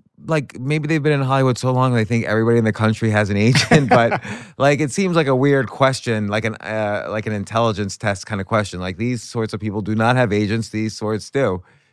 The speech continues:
Speaker 1: And the likelihood is, using your Big Short analogy from The Price We Pay, the likelihood is you do not have a <laughs> television agent.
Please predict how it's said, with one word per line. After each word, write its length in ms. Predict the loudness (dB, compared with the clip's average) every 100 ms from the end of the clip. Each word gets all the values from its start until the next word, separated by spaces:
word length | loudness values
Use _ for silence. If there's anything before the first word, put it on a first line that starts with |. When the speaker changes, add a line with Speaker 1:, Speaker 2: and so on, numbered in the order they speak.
| _
Speaker 1:
And 360 | -4 -2 -2 -2
the 120 | -4
likelihood 640 | -2 0 0 0 -2 0 0
is, 380 | 0 -2 -4 -10 _ _ _
using 280 | -2 0 2
your 120 | 2
Big 200 | 4 2
Short 240 | 4 4 4
analogy 320 | 4 2 0
from 160 | -4 -4
The 60 |
Price 260 | -2 -2 -2
We 120 | -2
Pay, 320 | 0 2 0
the 160 | -2 0
likelihood 480 | 0 0 2 2 2
is 160 | 0
you 100 | -2
do 140 | -2 0
not 180 | 0 2
have 240 | 2 2
a 300 | 0 0 -4 -8
<laughs> 160 | -10 -12
television 500 | 0 2 2 0 -2
agent. 360 | -4 -6 -10